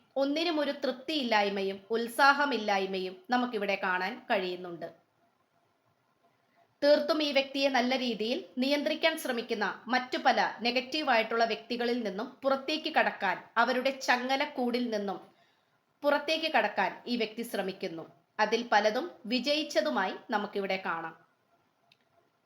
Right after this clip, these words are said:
എന്തു തന്നെയായാലും ഈ വ്യക്തിക്ക് സ്വന്തമായിട്ട് ഒരു മാറ്റം വരട്ടെ എന്ന് ആശംസിച്ചുകൊണ്ട് ഇന്നത്തെ വായന നിർത്തുകയാണ്. ഇപ്പൊ പുതുതായിട്ട് വരുന്ന ആൾക്കാര്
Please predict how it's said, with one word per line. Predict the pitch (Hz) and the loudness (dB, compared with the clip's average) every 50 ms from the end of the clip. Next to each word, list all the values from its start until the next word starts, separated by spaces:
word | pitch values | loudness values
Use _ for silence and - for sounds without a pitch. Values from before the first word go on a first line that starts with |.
| _ _ _ _ _ _ _ _ _ _ _ - 277 | _ _ _ _ _ _ _ _ _ _ _ -4 -2
എന്തു | 285 330 339 | 0 4 6
തന്നെയായാലും | 339 330 320 339 330 294 247 214 208 202 190 165 - - - | 6 6 6 6 6 8 8 8 6 4 0 -4 -6 -6 -4
ഈ | 254 247 240 | -2 0 0
വ്യക്തിക്ക് | 240 247 - 220 202 - 190 180 165 - - - - - | 0 -2 -2 -8 -6 -2 -2 -4 -4 -4 -12 -14 -4 0
സ്വന്തമായിട്ട് | 277 269 285 262 311 302 285 247 214 208 202 - 185 175 - - 220 | 2 2 4 4 2 4 4 4 2 2 2 -2 -4 -6 -4 -2 0
ഒരു | 226 240 233 | 0 0 0
മാറ്റം | 214 202 208 - - 233 226 220 | 0 0 -2 0 -2 -2 2 4
വരട്ടെ | 208 208 226 233 240 - 302 311 294 240 | 4 4 4 2 6 6 6 6 6 2
എന്ന് | 214 196 180 - - - 196 214 | 2 -2 -4 -6 -2 0 0 0
ആശംസിച്ചുകൊണ്ട് | 214 - 277 277 269 277 311 262 - 269 202 208 185 175 180 165 - - 220 | 0 0 -2 -2 -2 -4 -8 -8 -6 -4 -4 -4 -4 -2 -4 -6 -6 -6 -4
ഇന്നത്തെ | 226 247 254 247 254 262 226 208 | -2 -2 -2 0 0 -2 0 0
വായന | 196 190 190 196 208 233 294 - - - - 220 | 0 2 2 2 2 0 -2 -4 -6 -8 -4 -4
നിർത്തുകയാണ്. | 214 202 - - 214 196 208 202 180 165 160 160 160 - - _ _ _ _ _ _ _ _ _ _ _ _ _ _ _ _ _ _ _ _ _ _ _ _ _ _ _ _ _ _ - _ _ _ _ _ _ _ | -2 -2 -2 -6 -4 -2 0 0 0 0 -2 -6 -12 -16 -20 _ _ _ _ _ _ _ _ _ _ _ _ _ _ _ _ _ _ _ _ _ _ _ _ _ _ _ _ _ _ -20 _ _ _ _ _ _ _
ഇപ്പൊ | _ - 294 294 311 | _ -2 0 2 2
പുതുതായിട്ട് | 302 240 320 311 339 330 320 320 320 320 311 | 0 0 4 6 8 8 8 8 6 6 6
വരുന്ന | 294 269 277 254 277 247 | 6 4 4 2 4 2
ആൾക്കാര് | 220 214 - 226 202 185 180 | 2 2 2 2 2 2 2